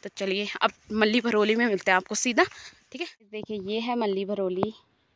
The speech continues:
ये है मल्ली भरोली का नज़ारा और बहुत ही सुंदर लग रहा है ये वाला गाँव। ये देखिए, अब मैं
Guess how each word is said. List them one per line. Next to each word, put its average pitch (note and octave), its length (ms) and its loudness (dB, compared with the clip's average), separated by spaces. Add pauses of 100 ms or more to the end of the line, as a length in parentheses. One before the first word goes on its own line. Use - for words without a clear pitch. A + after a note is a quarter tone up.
(640)
ये G3+ 100 -6
है G#3 100 -6
मल्ली G3 300 -4
भरोली F#3+ 300 -2
का F#3 120 -8
नज़ारा F#3 400 -4
और F3 220 -4
बहुत F#3+ 300 -2
ही A#3+ 60 -6
सुंदर G#3 280 -8
लग G3+ 200 -6
रहा F#3+ 120 -6
है F3+ 140 -6
ये F#3 100 -4
वाला F3+ 220 -4
गाँव। F#3 380 -8 (1040)
ये F#3 60 -10
देखिए, - 380 -16 (4000)
अब G3+ 80 -6
मैं G#3 140 -2